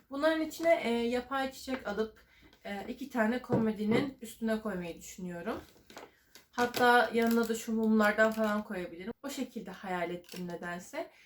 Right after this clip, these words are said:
E, yalnız ben bunların içine pamuk çiçek hayal etmiştim. Hatta siparişini de verdim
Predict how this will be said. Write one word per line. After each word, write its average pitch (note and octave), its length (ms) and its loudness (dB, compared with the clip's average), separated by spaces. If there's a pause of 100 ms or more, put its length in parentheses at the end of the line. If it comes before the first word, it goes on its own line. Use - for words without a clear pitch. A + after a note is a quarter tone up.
(160)
E, A#3+ 80 -2
yalnız D#4 400 2
ben D#4 220 0
bunların D#4+ 340 2
içine E4 420 -4
pamuk D4+ 360 -6
çiçek - 440 -10
hayal F3 260 -6
etmiştim. F#3 540 -8 (260)
Hatta C4+ 420 -2
siparişini C4 720 -2
de D#4 140 2
verdim A#3+ 440 2